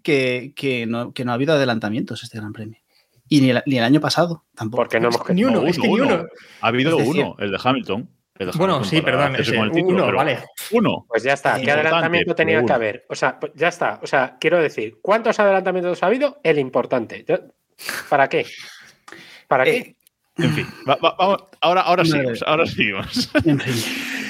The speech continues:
Speaker 4: Eh, vamos a acabar con la presentación, porque Iván y Samu, como siempre, en nuestro recuerdo formulero, no nos queremos olvidar nunca de,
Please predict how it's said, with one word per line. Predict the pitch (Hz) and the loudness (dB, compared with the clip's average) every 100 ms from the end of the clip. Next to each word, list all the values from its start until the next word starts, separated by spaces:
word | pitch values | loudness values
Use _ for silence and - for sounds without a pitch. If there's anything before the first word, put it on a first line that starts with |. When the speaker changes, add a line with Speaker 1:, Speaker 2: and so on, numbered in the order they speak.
| - - | -12 -8
Speaker 4:
Eh, | - 160 160 156 151 147 | 0 2 4 4 4 2
vamos | 151 165 165 | 2 2 2
a | |
acabar | 160 151 | 2 2
con | 139 | 2
la | 123 | 0
presentación, | 127 117 107 104 | -2 -4 -4 -4
porque | 98 107 113 110 113 | -4 0 2 2 2
Iván | 127 131 143 | 2 0 0
y | 139 135 131 | 0 0 0
Samu, | 127 165 180 196 175 | 0 0 2 0 0
como | 110 | -6
siempre, | - 147 147 170 190 135 120 | -2 -2 0 0 0 -2 -4
en | |
nuestro | 107 101 110 107 107 | -6 -6 -4 0 0
recuerdo | 104 104 117 120 117 110 | 0 -2 2 4 4 2
formulero, | 117 110 113 147 165 | 0 0 2 2 0
no | |
nos | 113 | -4
queremos | - 107 101 | -4 -6 -4
olvidar | 104 104 101 | -4 -2 -2
nunca | 101 104 | -2 -2
de, | 98 | 0